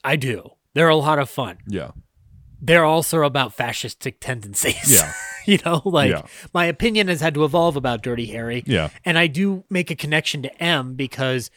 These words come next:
Speaker 1: you take a police drama and intertwine it with this seedy true life murder mystery. Case in point, the Scorpio killer is based off the Zodiac killer.
Speaker 2: Yeah.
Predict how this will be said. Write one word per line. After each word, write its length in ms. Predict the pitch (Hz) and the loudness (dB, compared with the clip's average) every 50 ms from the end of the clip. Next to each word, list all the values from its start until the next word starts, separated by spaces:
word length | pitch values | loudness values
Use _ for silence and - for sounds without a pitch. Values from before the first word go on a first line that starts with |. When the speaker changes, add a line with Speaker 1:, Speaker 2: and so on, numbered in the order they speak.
| _ - _ _ _ | _ -20 _ _ _
Speaker 1:
you 140 | - 156 147 | -6 -6 -6
take 320 | - - 170 180 170 - | -4 -2 0 0 0 0
a 40 | 165 | -2
police 460 | 127 139 135 127 123 147 165 135 - | -4 -4 -4 -2 -2 -2 -2 -2 -4
drama 500 | - 127 120 143 131 123 127 127 131 135 - | -8 -6 -4 -2 0 0 0 0 -2 -2 -2
and 140 | 131 127 135 | -4 -4 -2
intertwine 480 | 131 123 135 113 - - 120 117 120 123 | -2 -4 -6 -8 -8 -8 -6 -4 -2 -2
it 120 | 131 127 | -2 -4
with 140 | 120 131 113 | -4 -6 -6
this 180 | - 131 117 - | -6 -4 -4 -4
seedy 640 | - - - - 120 123 120 131 127 131 131 - _ - - - _ _ _ _ _ _ 156 131 123 127 | -4 -4 -6 -6 -8 -8 -6 -4 -4 -4 -6 -8 _ -20 -20 -20 _ _ _ _ _ _ -12 -10 -10 -8
true 260 | - - - - 151 147 | -8 -4 0 0 2 2
life 280 | 143 139 131 131 - | 4 2 2 0 -2
murder 320 | 139 143 160 170 190 175 143 | 0 0 2 2 2 0 0
mystery. 640 | 127 113 - - - - 120 104 90 90 95 - _ _ _ _ _ _ _ _ _ _ _ _ | -2 -4 -4 -6 -8 -10 -10 -10 -12 -12 -16 -20 _ _ _ _ _ _ _ _ _ _ _ _
Case 320 | - - 120 117 - - | -10 -8 -6 -6 -6 -6
in 80 | 131 127 | -8 -10
point, 360 | - - 180 175 147 107 - - - - - | -6 -4 -2 -2 -2 -4 -8 -12 -18 -18 -12
the 80 | - - | -8 -6
Scorpio 500 | - - - 160 185 170 - 139 131 127 | -4 0 4 4 4 4 2 0 0 -2
killer 280 | - - 127 127 135 | -2 -4 -4 -2 -2
is 100 | 135 123 | -2 0
based 240 | 107 131 131 123 - | 0 0 0 0 0
off 140 | 135 127 - | -2 -2 -2
the 100 | 151 147 | -4 -4
Zodiac 520 | 131 139 160 160 143 135 120 110 104 - | -2 -2 0 0 0 -2 -2 -4 -8 -12
killer. 340 | - - 98 87 87 - - - - | -16 -18 -18 -18 -18 -18 -20 -8 -4
Speaker 2:
Yeah. 200 | 101 90 80 78 | -4 -4 -4 -6